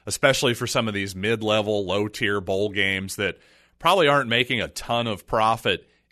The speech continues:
anyway, so I don't know where that money comes from. Perhaps it does come from just corporate sponsorship.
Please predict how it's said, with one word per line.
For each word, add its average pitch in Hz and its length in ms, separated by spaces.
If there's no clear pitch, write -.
anyway, 139 580
so 131 120
I 113 40
don't 127 100
know 117 120
where 101 280
that 117 180
money 110 300
comes 127 320
from. 131 380
Perhaps 113 420
it 87 140
does 110 280
come 117 280
from 107 180
just 110 240
corporate 110 500
sponsorship. 120 920